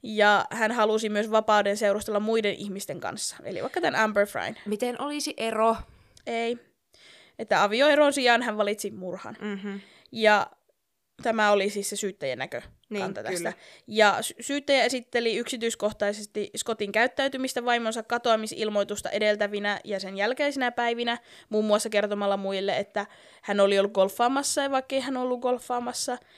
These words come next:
Speaker 1: Ja esimerkiksi kysymällä poliisilta, että olivatko he käyttäneet ruumiskoiria tutkiessaan puistoa, jossa Lacey oli oletettavasti ulkoiluttanut heidän koiraansa.
Speaker 2: Mm.
Speaker 1: Niin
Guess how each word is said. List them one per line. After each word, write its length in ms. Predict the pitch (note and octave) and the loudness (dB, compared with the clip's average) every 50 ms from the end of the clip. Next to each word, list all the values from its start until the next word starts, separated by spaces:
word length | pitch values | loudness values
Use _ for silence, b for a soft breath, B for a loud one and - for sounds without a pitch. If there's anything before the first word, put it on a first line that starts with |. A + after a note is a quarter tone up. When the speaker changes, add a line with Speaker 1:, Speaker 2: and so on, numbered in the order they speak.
| b b - | b b -4
Speaker 1:
Ja 100 | G#3+ A3+ | -2 0
esimerkiksi 440 | A#3 A#3 A3 A3 A3 A3 - - | 0 0 0 0 0 -2 -4 -4
kysymällä 460 | - A3+ A3+ A#3+ A3+ A3 G#3+ G#3+ G#3+ G#3+ | -6 -4 -2 -2 0 2 2 2 0 0
poliisilta, 680 | G#3+ G#3 G#3+ G#3+ G#3 G#3+ G#3 G#3+ G#3 G#3 G#3+ G#3 G3+ | 0 0 0 0 0 -2 -2 -2 -4 -2 -2 -4 -4
että 200 | G#3 - - - | -4 -4 -4 -2
olivatko 480 | - A3 G#3+ G#3+ G#3+ G#3 G#3 - - G#3+ | -2 0 0 0 -2 -4 -6 -6 -4 -4
he 120 | A3 G#3 | -4 -4
käyttäneet 480 | G#3 - A3 G#3+ G#3+ - G#3 G#3 G#3 G#3+ | -4 -2 -2 -2 -2 -2 -4 -4 -4 -2
ruumiskoiria 760 | A3 A3 G#3+ G#3+ G#3+ G#3 - - - G3+ G3+ G3+ G3+ G3 G3+ | 0 0 0 0 -2 -4 -8 -6 -4 -2 0 0 0 -2 -2
tutkiessaan 580 | G3+ - G3+ - - G#3 G3+ - - G#3 G3 G3+ | -4 -4 -8 -8 -8 -8 -6 -4 -4 -4 -4 -4
puistoa, 380 | - G#3+ G#3+ G#3+ G#3+ - G3+ F#3+ | -2 -2 -2 -2 -2 -4 -4 -4
jossa 240 | F#3 - - G3+ | -4 -4 -4 -2
Lacey 240 | G3+ G3 G3 G3+ G3+ | -2 -2 -2 -2 -2
oli 100 | F#3+ F#3+ | -2 -2
oletettavasti 760 | - - G3+ G3 G3+ _ _ G#3 G3+ - - F#3+ G3 - - - | -2 -2 -2 -4 -6 _ _ -14 -12 -10 -10 -10 -10 -12 -12 -6
ulkoiluttanut 680 | - G#3+ G3+ G3+ G#3 F#3+ E3+ G3+ - - G3 G3 F#3+ | -2 -2 -2 0 -2 -2 -4 -4 -6 -8 -10 -10 -8
heidän 240 | G3 F3+ E3+ F3 F3+ | -6 -6 -6 -6 -6
koiraansa. 540 | - C#3+ C3+ A2+ G#2 A#2 G#2+ B2 - - - - _ _ _ _ - | -4 -4 -4 -4 -4 -6 -8 -8 -10 -12 -14 -16 _ _ _ _ -12
Speaker 2:
Mm. 220 | G3+ F3+ F3+ F#3+ G3 b b b b b b b b b b b b b b b _ _ - | -10 -10 -10 -12 -14 b b b b b b b b b b b b b b b _ _ -6
Speaker 1:
Niin 280 | G#3 G#3+ G#3 G3+ G3 | -4 -2 -2 -2 -4